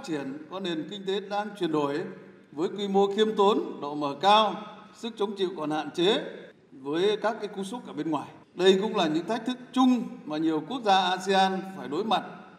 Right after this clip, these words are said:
trên hành trình phát triển, và đòi hỏi phải có sự đoàn kết, tin tưởng, chung sức, đồng lòng của tất cả các nước thành viên, của sự hợp tác,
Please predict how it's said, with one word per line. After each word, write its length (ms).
trên 160
hành 260
trình 260
phát 200
triển, 320
và 140
đòi 320
hỏi 420
phải 120
có 100
sự 180
đoàn 300
kết, 340
tin 220
tưởng, 480
chung 160
sức, 280
đồng 180
lòng 540
của 100
tất 340
cả 300
các 100
nước 240
thành 200
viên, 180
của 100
sự 200
hợp 240
tác, 240